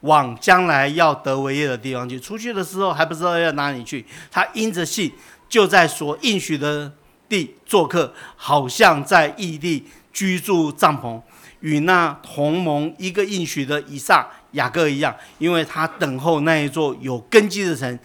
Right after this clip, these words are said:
就是神所经营、所建造的。那他，亚伯拉罕在当时他是一个很有钱的人，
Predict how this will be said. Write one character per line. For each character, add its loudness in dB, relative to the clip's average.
就 -2
是 -4
神 2
所 -6
经 -6
营、 -4
所 -10
建 -8
造 -4
的。 -16
那 0
他， -6
亚 -2
伯 0
拉 4
罕 -2
在 -4
当 2
时 -10
他 -8
是 -10
一 -8
个 -12
很 -2
有 2
钱 -8
的 -12
人， -20